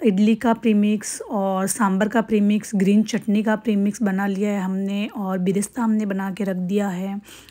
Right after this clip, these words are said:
और ग्रीन चटनी भी हमने बना के रख दी है प्रीमिक्स में हमारी। और इस तरीके से आप बना के रख देंगे तो रमज़ान में हमें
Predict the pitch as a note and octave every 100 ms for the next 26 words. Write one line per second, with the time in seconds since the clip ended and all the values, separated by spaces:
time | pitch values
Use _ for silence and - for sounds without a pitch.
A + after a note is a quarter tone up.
0 | - F3+ F3+ F3+ F3+ E3+ G3 A3 A#3 A3+
1 | A3 G#3+ G3 G3+ F#3+ F#3 F3+ G3+ F#3 F3+
2 | G3+ G3+ G3 F3+ G3 A3 G3 F#3 F#3 F#3+
3 | G3+ - - - - - - - G3 F#3+
4 | F#3+ F#3 G3+ - _ - C4+ C4 A3+ A#3+
5 | A3 A#3+ B3+ A3+ G3 G3 G#3 A#3 G3+ F#3+
6 | G#3 G#3 A#3 A3 G3 F3+ G#3+ G3+ G3+ G#3+
7 | G3+ G3+